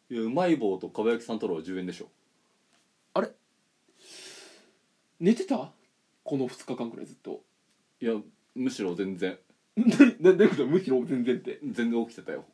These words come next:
Speaker 2: 起きてた方。
Speaker 1: 起きてた方？
Speaker 2: 起きてた方。
Speaker 1: あー、じゃあスマホぶっ壊れてたとかそういうこと？
Speaker 2: まあちょっと、まあちょっとアマプラ見すぎてたかなっていう感じあるけど。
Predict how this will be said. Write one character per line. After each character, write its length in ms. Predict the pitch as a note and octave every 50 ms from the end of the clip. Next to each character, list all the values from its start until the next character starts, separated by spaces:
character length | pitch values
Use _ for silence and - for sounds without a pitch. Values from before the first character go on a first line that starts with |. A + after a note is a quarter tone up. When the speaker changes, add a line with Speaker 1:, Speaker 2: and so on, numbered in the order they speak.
| _ _ _ -
Speaker 2:
起 80 | -
き 40 | -
て 80 | - -
た 100 | - -
方。 200 | - D2+ - - _ _ _ -
Speaker 1:
起 140 | F#3 G#3+ G#3+
き 60 | -
て 80 | - C3+
た 80 | F3
方？ 300 | F3+ D3+ A#2+ - - - A2 -
Speaker 2:
起 60 | -
き 20 | -
て 100 | G#2+ -
た 80 | E2+
方。 220 | - F2 D2+ - - _ _ _ _
Speaker 1:
あ 120 | D#3 F3+ F3+
ー、 160 | F3 E3+ D#3
じ 60 | D3 C#3
ゃ 20 |
あ 20 | -
ス 100 | - F#3+
マ 80 | F#3+
ホ 120 | F3+ G3 E3+
ぶ 120 | E3 E3
っ 20 | D3+ -
壊 120 | - F#3 F3+
れ 40 | -
て 60 | -
た 60 | -
と 40 | -
か 80 | - -
そ 60 | -
う 40 | B2+
い 40 | B2+
う 20 |
こ 60 | C3 E3 A3
と？ 60 | - _ _ _ _ _ _ _ _ _ _ _ _ _ _ _ _ _ _ _ _ _ _ _ _ _ _ _ -
Speaker 2:
ま 80 | C3
あ 40 | A#2
ち 100 | - E3+
ょ 40 | E3+
っ 60 | F3 - _ _ _ _
と、 220 | - B2 - - _ _ _
ま 80 | - -
あ 40 |
ち 80 | - F3+
ょ 40 | F3
っ 40 | -
と 100 | - A2
ア 60 | A2+
マ 140 | B2 B2+ B2+
プ 100 | - C#3+
ラ 100 | C3+ C3
見 120 | C3 A#2+
す 100 | - C3
ぎ 80 | A#2+ A2+
て 120 | - -
た 120 | - D#2+ D2+
か 80 | D#2+
な 80 | E2 E2+
っ 60 | E2
て 80 | - E2
い 20 |
う 40 | D2+
感 120 | E2 E2
じ 60 | E2+ E2
あ 40 |
る 100 | D#2+ D#2
け 60 | D#2
ど。 60 | -